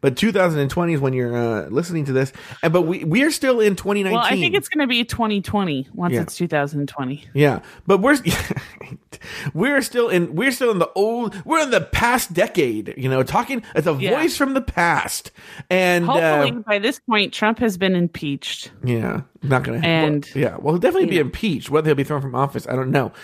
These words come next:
Speaker 1: But let me tell you that I, I know he's not gonna be thrown from office.
Speaker 2: <laughs>
Speaker 1: But Laurie, here's the deal. Well, he-, I, here's what I hope at this point. Remember, there's rumors about him having a heart attack.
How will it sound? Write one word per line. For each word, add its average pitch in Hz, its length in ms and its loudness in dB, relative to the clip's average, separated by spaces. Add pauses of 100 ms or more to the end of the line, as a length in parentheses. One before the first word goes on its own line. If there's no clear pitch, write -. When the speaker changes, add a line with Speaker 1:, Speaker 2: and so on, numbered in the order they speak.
(160)
Speaker 1:
But 220 120 2
let 269 120 2
me 320 120 2
tell 254 200 0
you 220 180 -2
that 208 140 0
I, 160 120 2
I 147 320 0
know 131 160 -2
he's 135 200 -4
not 107 120 -2
gonna - 100 -12
be - 80 -14
thrown - 140 -8
from - 140 -12
office. - 220 -4
Speaker 2:
<laughs> - 40 -4
Speaker 1:
But - 220 -2 (500)
Laurie, 208 500 2
here's 208 300 -2
the 208 60 -6
deal. 147 500 0 (180)
Well, 127 160 -2
he-, 143 140 0
I, 156 120 -6
here's 196 260 0
what 262 100 -2
I 135 40 0
hope 135 300 -2
at - 140 -4
this 135 160 -4
point. - 240 -8
Remember, 185 380 0
there's 131 180 2
rumors 147 380 2
about 127 140 2
him 151 40 2
having 123 220 0
a 117 40 -2
heart 120 180 0
attack. 156 340 -2